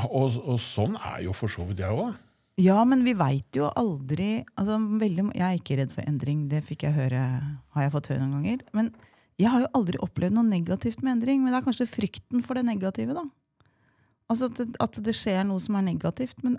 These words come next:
Speaker 2: alt har, alt går jo litt sånn fremover. Jeg bare, jeg, jeg, jeg møter rørleggere som sier at, eh, det der gamle dritten av noe utstyr, liksom, hvorfor skal vi skru opp det der ekle, møkkete?
Speaker 1: Dette, dette her, ja, men
Speaker 2: Det er, ja, men det er ikke noe rart i at det blir sagt.
Speaker 1: Nei da,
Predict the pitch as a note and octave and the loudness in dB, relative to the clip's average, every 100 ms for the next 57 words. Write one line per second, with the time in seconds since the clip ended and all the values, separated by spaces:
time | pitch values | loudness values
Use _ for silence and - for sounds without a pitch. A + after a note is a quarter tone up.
0 | - F#3 A#3+ - - - - _ G#3+ - | 0 -2 -2 -10 -6 -4 -4 _ -6 -4
1 | F#3+ A3 A#3+ - G#3+ G3+ G3 F#3+ B3+ E4+ | -4 -2 -4 -6 -6 -4 -4 -4 -6 -10
2 | _ _ _ _ _ - B3+ C4+ C4+ - | _ _ _ _ _ -2 4 4 4 2
3 | C4 C4+ C4+ - C4+ C4 - - B3+ C4+ | 2 2 2 2 2 0 -4 -2 0 2
4 | C4 B3+ E3 - A3 F#3 F3+ F#3+ G#3 A3 | 4 4 2 0 0 0 0 0 0 -2
5 | A3+ A3 F#3 F3+ - G#3 G#3 G#3 - _ | -2 0 0 -2 -2 -2 0 -2 -6 _
6 | _ _ _ _ _ _ - G#3 G#3+ F#3 | _ _ _ _ _ _ -6 0 2 2
7 | G#3 G3+ A#3+ A3+ C#3+ F3+ G3+ D3+ D3+ D3 | -2 -2 0 2 2 -2 -4 -2 0 -2
8 | _ _ G3+ G#3+ A#3+ F#3+ - D3 D3 G3+ | _ _ -4 0 0 -2 -2 -2 -2 0
9 | B3+ A3+ G#3 A#3+ C4 - - F3 F#3 C#4+ | 0 -2 -4 -2 0 0 2 4 4 4
10 | C4 C#3+ A3+ A#3 G#3+ A3 C4+ C#4 - _ | 2 0 -2 -2 -2 0 -2 -4 -10 _
11 | - C#4 _ _ F3 A3+ A#3+ B3 A#2 A2 | -6 -6 _ _ 0 2 0 2 2 2
12 | - B2 B2 B2 B2+ C3 B2 C3 D3 C#3+ | 2 4 4 4 4 2 2 0 0 -2
13 | - C#4 D4 G#3 - C4 D#4 C#4+ F#4+ B3+ | 0 2 6 4 4 4 4 4 2 2
14 | G3 F#3+ C#4 C#4 A#3+ B3+ C4+ G4+ F3 C#3+ | 2 2 -2 0 -2 -2 -4 -4 0 4
15 | E3+ F3 | 4 4